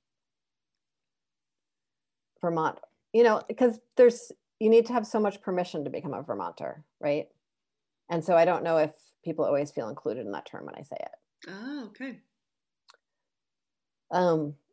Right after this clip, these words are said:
Speaker 1: so I know that Vermont families, um, really need to be clear that they're, you know, they're interested in having those cracks be closed.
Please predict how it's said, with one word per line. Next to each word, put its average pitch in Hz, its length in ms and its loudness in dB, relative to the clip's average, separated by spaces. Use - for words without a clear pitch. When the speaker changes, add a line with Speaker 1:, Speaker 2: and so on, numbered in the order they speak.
Speaker 1:
so 185 300 6
I 185 120 2
know 180 180 2
that 185 200 2
Vermont 165 440 0
families, 180 880 -2
um, 160 360 -2
really 180 320 4
need 160 400 0
to 160 380 -2
be 170 120 -4
clear 175 800 2
that 160 240 2
they're, 160 520 2
you 180 100 -6
know, 156 220 -4
they're 170 200 2
interested 175 540 -2
in 143 80 -4
having 143 260 -6
those 123 200 -8
cracks - 320 -8
be - 120 -10
closed. 85 500 -6